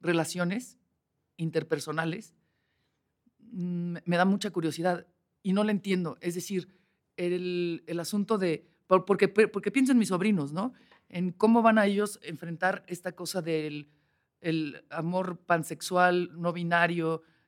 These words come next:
eh, hidrosexual, todas esas cosas, eh, ¿cómo se van a dirigir a sus compañeras? Si van a tener, o sea, si estos niños van a, a tener un comportamiento distinto, habiendo ya crecido en, en,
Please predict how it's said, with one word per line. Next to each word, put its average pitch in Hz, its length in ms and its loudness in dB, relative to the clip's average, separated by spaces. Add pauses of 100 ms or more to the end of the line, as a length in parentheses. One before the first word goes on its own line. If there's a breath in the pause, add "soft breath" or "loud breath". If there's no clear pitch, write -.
(120)
eh, 156 340 -2 (420)
hidrosexual, 175 1080 2 (400)
todas 220 200 4
esas 247 200 0
cosas, 214 360 -6
eh, 165 300 -10
¿cómo 220 200 -2
se 226 80 0
van 214 120 0
a 214 60 2
dirigir 185 280 -4
a 185 40 -2
sus 180 180 -12
compañeras? 180 880 -4 (840)
Si - 140 -8
van 196 160 4
a 208 60 0
tener, 202 180 -4
o 170 40 -6
sea, 196 120 -2
si 190 220 -2
estos 214 240 -4
niños 214 480 2 (760)
van 190 280 2
a, 175 540 2 (840)
a 170 100 -4
tener 202 140 4
un 214 80 2
comportamiento 190 720 -2
distinto, 190 760 -8 (600)
habiendo 202 360 4
ya 196 200 4
crecido 180 520 -2
en, 147 260 -6
en, 139 220 -16